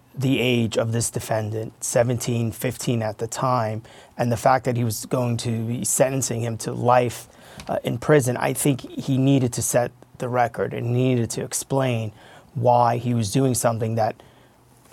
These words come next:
has never been done before. Think about this. This was a fifteen-year-old kid at the time, seventeen now, who will never see the light of day again, will spend the rest of his life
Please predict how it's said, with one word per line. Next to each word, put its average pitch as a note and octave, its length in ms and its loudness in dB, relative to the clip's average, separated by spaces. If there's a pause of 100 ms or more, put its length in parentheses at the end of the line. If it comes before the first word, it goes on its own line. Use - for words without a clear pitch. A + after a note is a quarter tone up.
(240)
has A#2+ 240 4
never B2 200 4
been G#2+ 280 0
done A#2+ 320 2
before. A#2 420 -8
Think C#3 220 -2
about A#2 320 0
this. - 180 -8
This B2+ 140 -6
was B2+ 140 -4
a A#2+ 60 -4
fifteen-year-old B2 960 0
kid B2+ 220 -2
at A#2+ 160 -2
the A#2+ 80 -8
time, A#2 500 -2 (240)
seventeen B2 720 0
now, A2 420 0 (420)
who A#2+ 160 -2
will A#2 160 2
never A#2+ 280 4
see A#2+ 300 -2
the A2+ 140 -4
light A#2 240 2
of G#2+ 100 -4
day B2 280 -4
again, C3 340 -8
will B2 80 -6
spend A#2 280 -2
the A2+ 80 -2
rest B2 320 2
of B2+ 140 -2
his G#2+ 240 -4
life - 600 0